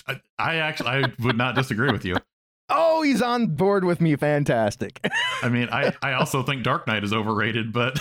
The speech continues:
Speaker 1: <laughs>
Speaker 2: Yeah, I mean, like, the, the animated version is so good though.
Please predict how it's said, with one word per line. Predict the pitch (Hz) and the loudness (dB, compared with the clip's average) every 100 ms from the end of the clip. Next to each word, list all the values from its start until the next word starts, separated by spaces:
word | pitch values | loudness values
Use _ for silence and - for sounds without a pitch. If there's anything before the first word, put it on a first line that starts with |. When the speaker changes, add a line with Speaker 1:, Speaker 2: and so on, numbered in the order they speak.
| - | -2
Speaker 1:
<laughs> | 226 - - - - - - 320 - - - - - - | -4 -4 -4 -4 -4 -6 -6 -10 -8 -10 -10 -16 -12 -2
Speaker 2:
Yeah, | 277 269 254 | 2 2 2
I | 233 | 2
mean, | 202 202 175 | 2 2 2
like, | 190 196 | 0 0
the, | 196 | -2
the | 175 196 | 0 0
animated | 208 254 220 170 139 | 2 2 2 2 0
version | 151 196 185 | 2 4 4
is | 123 | 2
so | - - 170 | 0 0 0
good | 127 139 165 | 2 0 0
though. | - 85 85 | -2 -4 -4